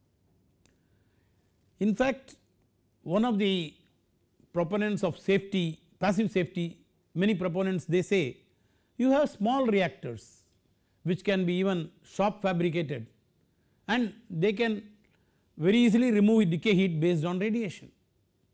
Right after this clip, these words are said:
So, this sort of application could be there for small reactors, only this heat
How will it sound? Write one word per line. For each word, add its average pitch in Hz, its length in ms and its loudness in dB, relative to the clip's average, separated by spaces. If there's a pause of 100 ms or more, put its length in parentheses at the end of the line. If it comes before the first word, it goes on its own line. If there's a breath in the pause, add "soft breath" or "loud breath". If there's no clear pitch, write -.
(840)
So, 165 440 0 (680)
this - 600 -2
sort 202 240 -4
of 208 140 -2 (540)
application 190 560 -2
could 208 240 2
be 180 160 0
there 165 200 -2
for 147 300 -4 (680)
small 208 320 0
reactors, 180 520 -2
only 165 200 -2
this 156 200 -4
heat 175 400 -6